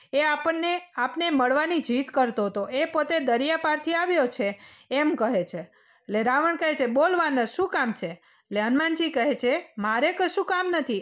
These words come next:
આ તમારા સૈનિકો મને પકડીને લાવ્યા છે." હનુમાનજી એમ કહે છે કે, "મારે તો તમારું કામ નથી, પરંતુ તમારા સૈનિકો મને શું કામ પકડીને લાવ્યા છે?"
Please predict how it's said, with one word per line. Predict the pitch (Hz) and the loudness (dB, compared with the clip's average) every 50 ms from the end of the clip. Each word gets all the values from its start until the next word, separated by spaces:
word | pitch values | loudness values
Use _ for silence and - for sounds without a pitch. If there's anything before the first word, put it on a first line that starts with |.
| - - | -4 -4
આ | 226 233 | -4 -2
તમારા | 233 269 269 285 302 302 294 | -2 0 0 2 2 2 0
સૈનિકો | 285 - 262 240 247 277 339 330 - 359 359 | 0 -2 -2 0 0 0 0 0 0 0 0
મને | 359 330 294 302 | 0 0 0 -2
પકડીને | 302 294 247 233 240 247 233 240 247 262 285 302 | -2 -2 -4 -4 -2 0 0 0 0 0 -2 -2
લાવ્યા | 277 214 196 202 196 233 269 349 427 - - _ _ _ | -2 -2 -2 -2 0 0 -2 -2 -2 -6 -14 _ _ _
છે." | - - - 180 - - _ - - - - - _ - | -20 -16 -16 -16 -16 -18 _ -20 -20 -20 -20 -20 _ -6
હનુમાનજી | 202 226 254 285 302 311 349 311 311 | -2 0 0 2 2 0 0 0 2
એમ | 311 302 294 | 2 2 2
કહે | 285 269 254 | 0 0 0
છે | 240 269 | -2 -2
કે, | 254 233 | -2 -2
"મારે | 208 196 208 208 254 | -2 -2 0 0 -2
તો | 262 262 302 294 | 0 0 -2 -2
તમારું | 294 294 294 311 311 320 311 | -2 -2 -2 0 0 -2 -2
કામ | 320 311 320 330 339 | 0 -2 -2 0 0
નથી, | 359 392 381 349 311 | -2 -2 0 -2 -2
પરંતુ | 269 262 247 247 240 240 - 269 | -2 -2 -2 -2 -4 -4 -6 -8
તમારા | 233 - 254 254 277 285 294 285 | -4 -2 -2 0 0 0 0 0
સૈનિકો | 277 277 262 247 269 302 349 330 370 359 | 0 0 0 0 0 0 0 -2 -2 0
મને | 339 349 349 349 330 | 0 0 0 -2 -2
શું | 320 - 320 | -2 -4 -2
કામ | - 311 285 254 | -2 0 0 0
પકડીને | 233 240 240 - 226 233 233 226 233 | 0 -2 -2 -2 -2 -2 -2 -2 -2
લાવ્યા | 226 208 202 214 220 214 208 196 | -2 -2 -2 -2 0 0 -2 -2
છે?" | 202 202 | -2 -6